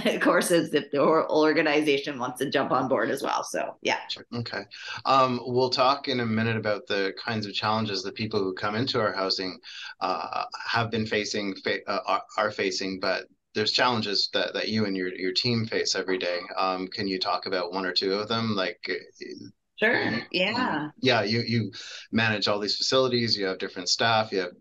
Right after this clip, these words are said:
Speaker 2: uh, different people with different needs. What's it like on a typical day?
Speaker 1: Yeah. Well, I guess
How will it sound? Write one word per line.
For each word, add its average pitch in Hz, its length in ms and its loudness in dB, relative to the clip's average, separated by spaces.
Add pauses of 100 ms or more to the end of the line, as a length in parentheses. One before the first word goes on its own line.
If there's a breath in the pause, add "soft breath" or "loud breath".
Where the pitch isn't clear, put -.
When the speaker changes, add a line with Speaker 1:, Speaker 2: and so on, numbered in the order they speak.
(100)
Speaker 2:
uh, 95 140 2
different 95 300 -4
people 98 240 -4
with 92 120 -2
different 98 320 -2
needs. 98 560 0
What's 110 380 -2
it - 80 -6
like 98 200 -2
on 95 80 -4
a 92 60 -6
typical 92 400 -6
day? 92 160 -2 (120)
Speaker 1:
Yeah. 175 260 -4 (600 loud breath)
Well, 254 340 6
I 247 100 6
guess 262 360 2